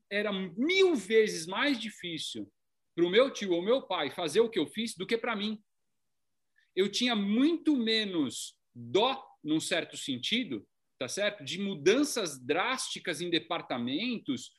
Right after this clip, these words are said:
ou em pessoas que estavam trabalhando há muitos anos conosco e que não davam resultado e que precisavam ser trocadas ou de lugar ou precisavam ser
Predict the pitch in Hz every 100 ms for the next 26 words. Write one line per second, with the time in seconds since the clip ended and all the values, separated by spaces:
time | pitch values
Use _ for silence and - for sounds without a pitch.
0 | _ 156 185 202 190 151 - 214 269 262
1 | - 214 - 196 190 175 175 170 180 160
2 | 151 165 151 156 226 240 170 151 202 214
3 | 202 - 165 160 208 214 165 190 196 214
4 | 175 202 262 262 196 202 175 - 156 220
5 | 190 127 - _ 165 151 180 190 - 160
6 | 170 233 277 247 240 - 220 - 170 214
7 | 196 190 123 151 247 269 247 240 143 156
8 | 226 196 - _ 156 185 269 285 - 247
9 | - 214 240 269 277 - 269 294